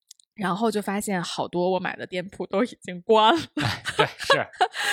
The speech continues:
Speaker 2: 嗯。
Speaker 1: <laughs> 对，然后我还去翻了一下那个我的公众号，因为其实一六、一七年那一批，批的小众品牌，大部分是从公众号出来的。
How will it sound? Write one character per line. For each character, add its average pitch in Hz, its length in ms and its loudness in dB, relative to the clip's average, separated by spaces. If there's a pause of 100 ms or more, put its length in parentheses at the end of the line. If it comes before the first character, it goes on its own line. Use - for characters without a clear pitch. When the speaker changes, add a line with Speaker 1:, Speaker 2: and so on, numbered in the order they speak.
(140)
Speaker 2:
嗯。 98 220 2
Speaker 1:
<laughs> 98 40 -20
对， 262 240 4
然 220 180 2
后 294 200 2
我 208 100 4
还 170 360 -4
去 277 360 -2
翻 269 380 -2
了 226 200 0
一 160 120 -6
下 180 260 -4
那 175 180 -8
个 160 160 -6
我 143 160 -4
的 - 80 -4
公 254 200 -6
众 185 140 -2
号， 277 280 -6 (340)
因 294 140 -4
为 320 140 0
其 277 200 -4
实 277 140 -4
一 269 140 -2
六、 269 180 2
一 254 140 -6
七 277 220 -10
年 185 240 -4
那 185 140 -4
一 175 60 -4
批， 160 160 -12
批 - 420 -6
的 202 120 0
小 - 160 -10
众 175 160 -8
品 180 160 -8
牌， 165 120 -10
大 214 160 -4
部 190 100 -4
分 175 140 -4
是 190 140 -8
从 185 140 -8
公 226 160 2
众 262 120 -2
号 277 240 -2
出 - 160 -10
来 - 80 -8 (140)
的。 - 160 -14